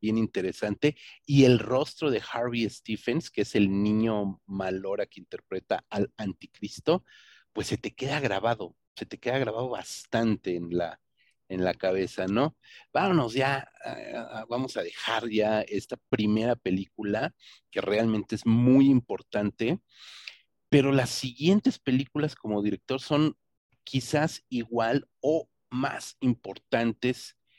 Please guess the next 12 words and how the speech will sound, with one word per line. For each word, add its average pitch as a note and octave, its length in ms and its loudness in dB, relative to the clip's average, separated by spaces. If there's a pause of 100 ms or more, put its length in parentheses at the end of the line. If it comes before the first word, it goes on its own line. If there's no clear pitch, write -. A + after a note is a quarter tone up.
(760)
en E3 240 6
el D3+ 100 8
imaginario A2+ 680 0
popular. G2+ 600 -4
Vamos A#2 340 -4
a G#2+ 40 0
hablar G#2 260 2
al, G2 240 2
al G2+ 200 -2
dos C#3 240 -2
por A#2 260 2
uno, A#2+ 500 2